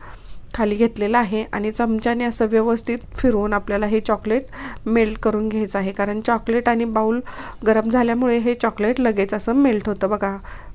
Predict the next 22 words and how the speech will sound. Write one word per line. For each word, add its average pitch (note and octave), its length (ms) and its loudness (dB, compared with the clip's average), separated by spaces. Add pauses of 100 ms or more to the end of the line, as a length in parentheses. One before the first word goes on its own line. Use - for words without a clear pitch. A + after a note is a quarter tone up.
मस्त B3 260 0
असं B3+ 180 2
चॉकलेट A3 460 -2
आपलं G#3+ 220 0
मेल्ट B3 460 2
झालेलं G3+ 420 0
आहे. G3 300 -4 (420)
आता G#3 180 0
हे C4 300 6
चॉकलेट A#3+ 460 2 (2250)
साईडला A#3 320 4
ठेवूया. A3+ 320 2
आता - 180 0
इथं A#3 240 0
मी B3 280 0 (100)
सिलिकॉनचा A#3 720 2
चॉकलेटचा - 1000 2 (720)
स-, - 40 -10 (240)
मोदकांचा A3 640 2
मोल्ड A#3+ 300 6
घेतलेला G3 420 0
आहे. F#3 280 -2